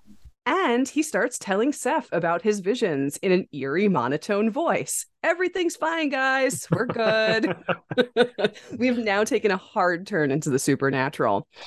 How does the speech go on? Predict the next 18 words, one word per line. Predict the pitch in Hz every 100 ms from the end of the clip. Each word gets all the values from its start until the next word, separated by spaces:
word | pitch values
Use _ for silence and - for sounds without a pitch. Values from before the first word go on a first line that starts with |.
| - - - _
'Cause | 202
it, | 196
as | 175 196
it | -
turns | 190 160 185
out, | 202
those | 165 165
four | - 202 196
animal | 160 175 175
masked | 156 143 143 -
men | 165 196 233
that | 226
he | 170
saw | 147 - 131
are | 123 151
actually | 156 - - 180
servants | - - 233 254 285 277
of | 170 165